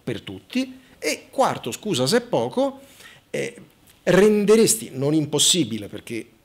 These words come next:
impossibile, ma un po' più difficile, eh,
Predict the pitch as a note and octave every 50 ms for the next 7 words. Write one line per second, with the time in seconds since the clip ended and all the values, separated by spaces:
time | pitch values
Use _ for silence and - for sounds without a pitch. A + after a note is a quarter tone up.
0 | _ _ _ - - - - - - - B2 B2 A#2 A#2+ A#2 A2+ G2+ - - -
1 | - - E3 C#3 - - C#3 B2+ B2 - D#3+ C#3+ - - C3+ B2+ B2 A#2+ - -
2 | - G3 G3 E3 C#3+ - D#3 C3+ B2+ B2 A#2 A#2+ - - - - - - - -
3 | - B2+ A#2 - - -